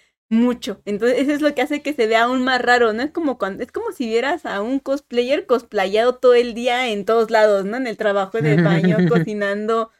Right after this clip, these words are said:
Speaker 1: No está mal su hobby, pero lo hace un poco raro que lo ejecute cien por ciento de su tiempo. Entonces, esta, esta, esta película está súper bonita porque es como una persona enlaza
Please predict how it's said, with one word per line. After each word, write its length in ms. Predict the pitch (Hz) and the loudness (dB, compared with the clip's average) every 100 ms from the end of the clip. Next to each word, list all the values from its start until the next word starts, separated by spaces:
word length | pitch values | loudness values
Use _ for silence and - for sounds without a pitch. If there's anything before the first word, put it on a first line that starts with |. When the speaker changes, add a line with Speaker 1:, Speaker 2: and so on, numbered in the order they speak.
| _ _ _ _ - | _ _ _ _ 0
Speaker 1:
No 80 | 370 | 0
está 240 | 415 320 | 2 0
mal 280 | 262 208 208 | 2 0 -2
su 140 | 240 | -12
hobby, 460 | - 277 285 240 _ _ _ _ | -2 0 0 -4 _ _ _ _
pero 280 | 233 220 214 | 4 4 4
lo 140 | 208 208 | 4 2
hace 200 | 214 294 | 2 -2
un 100 | 285 | 0
poco 320 | 247 247 247 | -2 0 0
raro 360 | 233 202 240 | 2 0 -2
que 120 | 269 240 | -4 -2
lo 120 | 208 | -2
ejecute 640 | 202 196 - 202 202 214 220 | -4 -10 -8 -10 -6 -4 -4
cien 260 | 202 196 | -6 -8
por 200 | 190 220 | -6 -8
ciento 340 | 214 202 185 190 | -6 -8 -8 -8
de 140 | 175 | -8
su 160 | 180 185 | -10 -18
tiempo. 540 | - 226 233 214 196 _ _ _ _ _ | -10 -8 -8 -8 -10 _ _ _ _ _
Entonces, 480 | 240 247 294 302 349 | -8 -2 -2 -2 -4
esta, 500 | - 320 - 339 330 - | -6 -10 -6 -6 -6 -8
esta, 460 | 311 302 359 339 311 | -10 -8 -8 -8 -8
esta 260 | - 294 262 | -10 -10 -8
película 320 | 269 262 277 | -8 -6 -6
está 160 | 285 | -6
súper 300 | 277 277 294 | -12 -8 -8
bonita 480 | 262 247 247 240 254 | -4 -4 -6 -10 -10
porque 320 | 240 220 - 247 | -8 -8 -8 -10
es 80 | |
como 460 | - 294 277 302 294 | -8 -8 -6 -6 -6
una 220 | 277 269 | -8 -8
persona 420 | 269 254 254 247 247 | -8 -8 -10 -12 -12
enlaza 640 | 247 240 240 254 247 | -8 -8 -8 -8 -10